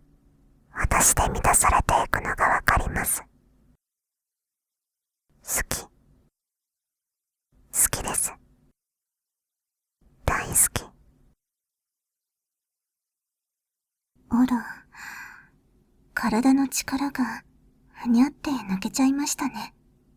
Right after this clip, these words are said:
普段いやらしい妄想をたくさんしているくせに、実際されるとなると、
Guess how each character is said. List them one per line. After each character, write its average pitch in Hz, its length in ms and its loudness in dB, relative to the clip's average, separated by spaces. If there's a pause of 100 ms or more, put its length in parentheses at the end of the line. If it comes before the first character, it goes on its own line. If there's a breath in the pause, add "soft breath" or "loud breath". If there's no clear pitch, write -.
(1900)
普 - 180 -6
段 247 320 6
い 175 60 0
や 190 100 2
ら 247 100 4
し 262 220 0
い 294 40 4
妄 208 260 2
想 233 240 -4
を 240 60 -6
た 208 120 -8
く 196 80 -10
さ 240 220 -4
ん 254 100 2
し - 80 -4
て 262 180 2
い 262 60 4
る 262 80 0
く - 80 -8
せ 285 200 -2
に、 240 280 -2 (580)
実 - 340 -4
際 247 140 6
さ 262 180 2
れ 262 120 6
る 285 120 2
と 285 120 0
な 220 140 0
る 254 100 -4
と、 - 140 -12